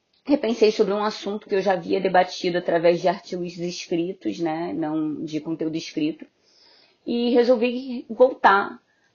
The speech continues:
a essa atividade e debater novamente, abordando o equilíbrio profissional com a vida pessoal. Acho que o momento é bem oportuno.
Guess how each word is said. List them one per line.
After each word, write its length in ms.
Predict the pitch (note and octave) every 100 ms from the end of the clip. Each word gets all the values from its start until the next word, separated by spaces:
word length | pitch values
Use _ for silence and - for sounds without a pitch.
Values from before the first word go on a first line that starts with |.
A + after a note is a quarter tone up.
| -
a 420 | F3 E3+ E3+ E3
essa 220 | F3 E3+
atividade 800 | F3+ F3+ F#3 F3 D#3+ F3 F3+ F3
e 260 | F#3+ F#3+ E3+
debater 680 | G3 G3+ A3 G#3 F3+ F#3 _ _ _ - - _ _ _ _ -
novamente, 880 | A3 A3+ A#3 A#3 F3 F#3 F3+ G#3+ - _ _ -
abordando 1040 | F#3 F#3+ F#3 E3 F3 F3+ F3+ F3+ F3+ - -
o 120 | F#3+
equilíbrio 500 | F#3 G#3+ G3+ F#3+ G3
profissional 720 | G#3+ G3 - G3 F3 D#3+ F3
com 480 | F3 F3 E3+ F3+ F#3 -
a 100 | F3
vida 240 | F3 E3+
pessoal. 600 | F3 E3+ - D#3+ D3+ - _ _ _ _
Acho 340 | - G3 - -
que 240 | - G#3
o 60 | G#3+
momento 320 | G3+ G#3 G3+
é 40 |
bem 180 | F#3+ F#3+
oportuno. 680 | G#3 - - F3 E3+ G3